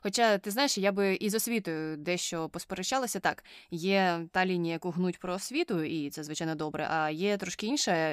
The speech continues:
яку гнуть, е, про кількість роботи. Тобто не обов'язково тобі потрібна освіта, просто працюй, те, що називають тут хасл, і буде тобі щастя. Будеш безкінечно працювати і чогось доб'єшся. Тобто і така теорія існує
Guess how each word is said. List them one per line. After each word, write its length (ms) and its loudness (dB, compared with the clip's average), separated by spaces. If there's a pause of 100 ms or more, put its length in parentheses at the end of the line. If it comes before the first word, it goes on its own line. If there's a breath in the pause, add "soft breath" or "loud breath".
яку 480 -2
гнуть, 520 2
е, 160 2
про 600 0 (560 loud breath)
кількість 380 0
роботи. 400 -2
Тобто 380 0 (340 loud breath)
не 200 2
обов'язково 460 0
тобі 160 -2
потрібна 400 0
освіта, 320 -2
просто 420 -6
працюй, 600 -2
те, 100 -2
що 140 -4
називають 380 -2
тут 120 -10
хасл, 340 0 (460 loud breath)
і 380 0 (100)
буде 220 0
тобі 240 0
щастя. 460 -6
Будеш 300 0
безкінечно 480 -2
працювати 560 -2
і 60 -4
чогось 300 -2
доб'єшся. 600 -6
Тобто 260 -6
і 200 -4
така 500 2
теорія 420 -2
існує 680 0